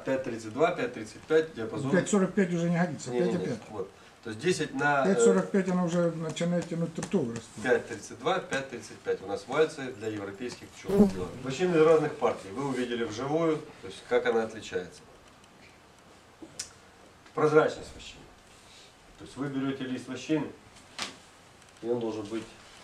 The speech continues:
Speaker 1: он должен светиться. То есть вы через него должны видеть свою ладонь. То есть если она мутная, это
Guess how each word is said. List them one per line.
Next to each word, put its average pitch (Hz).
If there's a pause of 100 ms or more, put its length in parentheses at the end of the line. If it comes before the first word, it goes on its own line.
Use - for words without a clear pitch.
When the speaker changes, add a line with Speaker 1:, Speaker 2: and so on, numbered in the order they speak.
(320)
Speaker 1:
он 117
должен 107
светиться. 98
То -
есть -
вы 107
через 101
него 135
должны 101
видеть 95 (360)
свою 98
ладонь. 92 (1080)
То 117
есть 113
если 156
она 131
мутная, 127 (1160)
это 120